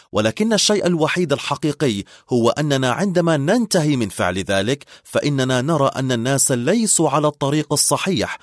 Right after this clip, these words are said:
لأنهم لم يدخلوا من الباب الضيق. والآن لا أريد أن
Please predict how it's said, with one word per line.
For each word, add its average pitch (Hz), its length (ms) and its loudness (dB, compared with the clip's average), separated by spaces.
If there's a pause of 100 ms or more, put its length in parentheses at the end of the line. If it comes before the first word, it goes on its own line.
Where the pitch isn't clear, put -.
(220)
لأنهم 127 540 2
لم 135 420 0
يدخلوا 123 580 0
من 120 180 2
الباب 98 420 0
الضيق. 92 640 -2 (460)
والآن 120 320 0
لا 110 140 0
أريد 113 380 0
أن 113 420 -2